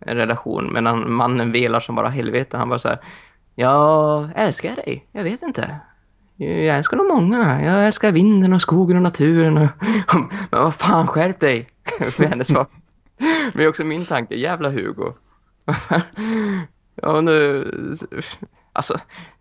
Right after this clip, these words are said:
det, det är lite som, som Hugo Eng-, Engmark förfarande. Han var också sådär att han, eh, han var älskvärd och kärvänlig när det inte fanns någon risk att han skulle dras in i en relation, utan han bara kunde få ligga lite.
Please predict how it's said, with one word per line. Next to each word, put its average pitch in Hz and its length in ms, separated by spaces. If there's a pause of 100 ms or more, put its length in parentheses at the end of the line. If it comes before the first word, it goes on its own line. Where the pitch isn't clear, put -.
(220)
det, 156 180
det 156 120
är 170 280
lite 175 240
som, 165 200
som 175 140
Hugo 160 220
Eng-, 160 240
Engmark 160 240
förfarande. 156 400
Han 147 80
var 156 60
också 160 200
sådär 110 300
att 117 180
han, 120 300
eh, 104 120 (260)
han 147 180
var 143 120
älskvärd 143 760
och 131 100
kärvänlig 123 680
när 120 220
det 117 340
inte 131 160
fanns 131 180
någon 127 140
risk 160 300
att - 100
han 120 100
skulle 117 160
dras 113 200
in 123 140
i - 20
en 123 80
relation, 120 500
utan 117 180
han 117 120
bara 113 160
kunde 120 680
få - 220
ligga 127 240
lite. - 280